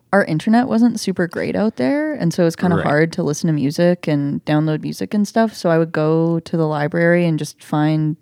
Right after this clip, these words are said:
Speaker 1: flip through C Ds.
Speaker 2: Yeah.
Speaker 1: Um,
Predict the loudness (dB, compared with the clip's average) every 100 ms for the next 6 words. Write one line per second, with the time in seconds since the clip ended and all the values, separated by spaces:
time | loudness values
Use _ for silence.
0 | _ -10 -8 -4 -2 0 -2 -6 -8 -4
1 | -2 -2 -4 -6 -10 -20 -20 -20 -8 -2
2 | 0 -2 -6 -2 0 2 0 -2 -6